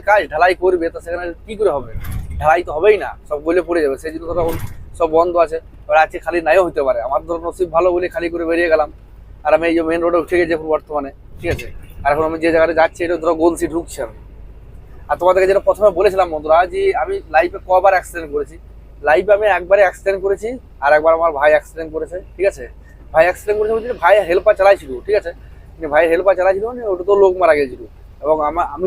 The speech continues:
যেটা অ্যাক্সিডেন্ট করলাম সেটা তো লোক মারা গেছিল। ওটা আমার যেটা ঘটনা ঘটেছিল রানীগঞ্জ সাইডে, ঠিক আছে। আমি এরকম রা-, যাচ্ছি স্ট্রেটভাবে, এরকম স্লো করে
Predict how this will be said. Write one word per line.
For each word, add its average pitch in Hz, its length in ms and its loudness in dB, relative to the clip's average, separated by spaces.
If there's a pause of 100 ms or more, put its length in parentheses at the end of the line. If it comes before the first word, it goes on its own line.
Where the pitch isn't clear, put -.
যেটা 208 140 6
অ্যাক্সিডেন্ট 202 300 -2
করলাম 214 240 -2
সেটা 180 180 -4
তো 208 40 4 (100)
লোক 190 160 6
মারা 151 160 4
গেছিল। 127 260 -6 (640)
ওটা 160 140 4 (120)
আমার 175 220 0
যেটা 190 180 4
ঘটনা 180 260 -4
ঘটেছিল 190 220 0 (120)
রানীগঞ্জ 170 400 -2
সাইডে, 170 260 -2 (520)
ঠিক 180 160 0
আছে। 127 120 -10 (480)
আমি 151 160 0
এরকম 185 200 0 (300)
রা-, 147 260 6 (100)
যাচ্ছি 190 260 0 (100)
স্ট্রেটভাবে, 220 400 4
এরকম 214 180 0 (100)
স্লো 220 180 2
করে 214 100 4